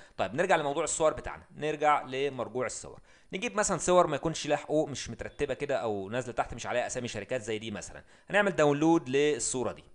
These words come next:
بمجرد ما نعمل لها سيف، نحفظها في مكان مثلا على ديسكتوب أو في أي مكان عندك لو أنت شغال في، آه، أكتر من مجال يعني.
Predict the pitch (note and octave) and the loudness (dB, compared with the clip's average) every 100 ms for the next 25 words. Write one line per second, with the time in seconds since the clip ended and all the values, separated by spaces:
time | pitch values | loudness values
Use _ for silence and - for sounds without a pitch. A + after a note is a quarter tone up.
0 | _ _ G2+ G#2 C#3 C#3+ B2 A2 C3+ C3+ | _ _ -8 0 2 2 0 -2 -2 -2
1 | E3 A3 G3 - _ _ C3 - D#3 D3 | 0 0 -2 -18 _ _ -10 -2 2 2
2 | - A#2 D3 D3+ D3+ D#3+ D#3 C#3+ A#2 A2+ | 0 -2 0 0 0 -2 0 0 0 -2
3 | G#2+ - B2 - C3 F#2+ G2 B2+ A#2 B2+ | -4 -10 -8 -2 0 0 -2 -6 -6 -4
4 | A2+ C#3+ C#3 A#2+ B2 - G#2 F#2+ A#2 A2+ | -4 -4 -4 -4 -4 -4 -6 -4 -4 -4
5 | A2 A2+ A2+ - F#2+ G2 F#2+ F2+ F#2 - | -10 -8 -10 -12 -12 -12 -12 -12 -14 -16
6 | _ _ _ - - - G2 F#2 F2+ G#2+ | _ _ _ -12 -8 -6 -4 -4 -2 -2
7 | A#2 B2 C#3 D#3 | 0 0 -2 -6